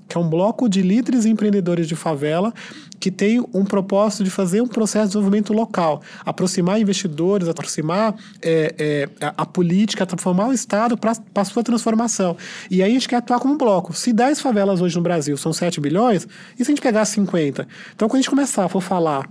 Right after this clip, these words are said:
com o governador ou o presidente da República, onde é que tem que colocar os recursos? Vamos direcionar pra essas favelas que tão dando certo, desenvolver,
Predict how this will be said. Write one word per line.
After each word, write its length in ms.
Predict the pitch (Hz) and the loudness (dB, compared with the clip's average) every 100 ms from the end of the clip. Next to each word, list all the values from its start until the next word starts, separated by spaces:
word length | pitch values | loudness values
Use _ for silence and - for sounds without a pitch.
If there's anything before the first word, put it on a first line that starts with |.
| - | -8
com 300 | - 165 151 | -2 0 0
o 120 | 165 | -2
governador 760 | 156 151 151 143 131 175 165 - | -2 0 0 -2 0 2 2 -2
ou 120 | - 170 | -2 0
o 40 | |
presidente 320 | 160 147 156 | 0 0 0
da 80 | 151 | -2
República, 680 | 135 139 208 233 190 - 143 - - | -4 -2 0 2 0 -2 -8 -12 -4
onde 160 | 190 226 | 0 0
é 60 | |
que 100 | 262 | 0
tem 120 | 240 | -2
que 40 | 233 | 0
colocar 300 | 220 190 202 | 0 2 0
os 140 | 190 | 2
recursos? 540 | 185 180 170 139 - 156 | 0 0 0 -2 -4 -2
Vamos 340 | 214 269 - - | 0 -2 -4 -2
direcionar 440 | 208 254 254 233 | 0 0 0 0
pra 100 | 233 | -2
essas 200 | 220 214 | -2 -2
favelas 560 | 220 185 196 202 165 - | 0 2 2 2 0 -4
que 260 | - - | -12 -6
tão 100 | 185 | -2
dando 180 | 175 170 | 0 0
certo, 360 | - 185 185 180 | 0 0 -2 0
desenvolver, 480 | 180 190 170 202 | 0 2 2 0